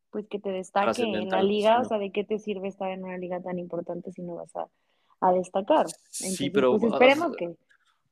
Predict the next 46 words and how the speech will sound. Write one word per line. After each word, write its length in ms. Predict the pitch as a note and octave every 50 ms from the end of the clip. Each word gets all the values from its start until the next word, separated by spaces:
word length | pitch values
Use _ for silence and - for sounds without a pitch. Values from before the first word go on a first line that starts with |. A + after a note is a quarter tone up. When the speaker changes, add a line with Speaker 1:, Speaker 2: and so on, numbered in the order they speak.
| _ _ _ _ _ _ _ _ _ _ _ _
Speaker 2:
lo 100 | - A2+
que 140 | - C3 B2+
yo, 140 | A#2+ B2+ -
lo 100 | A#2+ A#2+
que 60 | -
Speaker 1:
que 60 | B2
Speaker 2:
yo 80 | A#2+ C3
iba 100 | C3 C#3
a 40 | B2+
Speaker 1:
lo 60 | A2+
Speaker 2:
decir 180 | - - A#2+ B2
es 100 | B2 A2
de 120 | A2+ G#2
que 380 | - - G#2 G2 G2 G2 F#2 - _ _ _ _ _ _ _ _ _ _ _ _
la, 400 | - A2+ A2 - - F#2+ - G#2
o 40 | A2
sea, 120 | - B2+
la 60 | A#2
Speaker 1:
Sí, 20 | G#2+
te 40 | G2
Speaker 2:
actualidad 240 | B2+ A#2 A#2 A#2 B2
Speaker 1:
creo. 60 | C3 B2
Speaker 2:
mexicana, 280 | - - - A#2+ A#2 A#2
por 80 | A#2+ A2+
ejemplo, 240 | B2 A#2+ A#2+ B2+ B2
este 320 | B2 - - D3 C#3 B2+
Montes, 680 | A#2 A#2+ B2 C3+ C3+ - D#3 D#3 F3 E3 - - - - _ _ _ _ _ _ _ _ _ _ _ -
y 540 | B2 A#2 A2 A2 A2 A2 G#2+ G#2+ G#2+ G#2+ G#2 F2+ F2 - -
Montes, 760 | A2+ A#2+ C#3 D3+ D#3 D3+ - - E3+ E3+ F3 E3 - - -
Antuna, 720 | - A#2+ A#2+ A#2 A2+ - - D3+ E3 F3+ F3+ G3 G3+ G3 -
parecen 420 | - A#2+ A2+ B2+ C3+ D3 D3+ C#3
ser 320 | A#2 C3 C3+ C#3+ D3+ D3+ -
que 160 | - - A3
son 200 | - C3 B2+ C#3
los 160 | C#3+ C3+ -
únicos 540 | C3+ C#3 C#3+ C3+ - D3+ D3+ C#3 - - -
dos 180 | - B2 B2+ -
jugadores 640 | - - B2+ A2+ G2+ G#2+ A2 B2+ C3 B2 A2+ -
que, 180 | - _ - G#2+
de 120 | G2+ G#2
los 160 | G2 G2 -
convocados 520 | - - G#2+ G2+ G2 F#2+ - A2+ A#2+ B2 A2+
del 80 | G#2 F2+
Tata 200 | A2 A2 - A2+
Martino 520 | G2+ F#2+ F2 - - A#2+ B2+ C#3+ C#3 - -
que 340 | A#2 A#2 B2 B2+ E3+ -